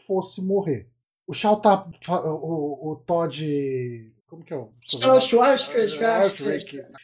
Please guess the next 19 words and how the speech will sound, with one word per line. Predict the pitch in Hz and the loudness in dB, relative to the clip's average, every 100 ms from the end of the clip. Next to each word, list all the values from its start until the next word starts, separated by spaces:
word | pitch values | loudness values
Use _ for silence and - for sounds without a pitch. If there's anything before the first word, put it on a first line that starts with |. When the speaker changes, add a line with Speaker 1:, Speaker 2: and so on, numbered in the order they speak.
| _ - | _ 0
Speaker 1:
Ele | 185 208 214 | 4 4 4
tá | 202 - 214 196 | 2 0 0 0
fazendo | - 185 185 185 | 0 0 2 2
muita | 180 214 208 202 | 2 4 2 0
campanha | 196 180 165 - 156 147 143 127 | -2 -2 -2 -2 -2 -2 -8 -6
pra, | 151 139 135 135 131 131 - | -4 -2 -2 -2 -2 -4 -6
pra | 135 | -12
Star | - 156 139 139 135 | -6 -4 -2 -4 -8
Trek | - 135 - 139 | -8 -8 -8 -8
Legacy. | 123 101 - - - _ _ - | -8 -10 -16 -16 -18 _ _ -10
Então, | 165 - 190 185 185 185 185 196 | -8 -2 2 4 4 2 2 0
eu | 185 185 | 2 4
acho | 175 180 | 4 2
que | - | -4
o | |
personagem | 185 190 170 160 175 | -4 -2 -2 -2 -2
dele | 147 | -4
<laughs> | |
sobrevive. | 123 - 175 185 175 156 120 | -4 -4 0 0 0 -6 -10